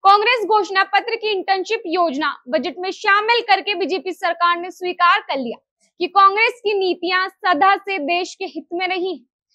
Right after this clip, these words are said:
इस बजट से ना महंगाई कम होगी, ना बड़ी मात्रा में रोजगार उत्पन्न होने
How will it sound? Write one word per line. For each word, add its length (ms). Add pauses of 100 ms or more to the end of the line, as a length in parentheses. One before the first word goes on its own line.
(240)
इस 120
बजट 400
से 200
ना 180
महंगाई 520
कम 240
होगी, 380
ना 200
बड़ी 260
मात्रा 420
में 160
रोजगार 580
उत्पन्न 360
होने 300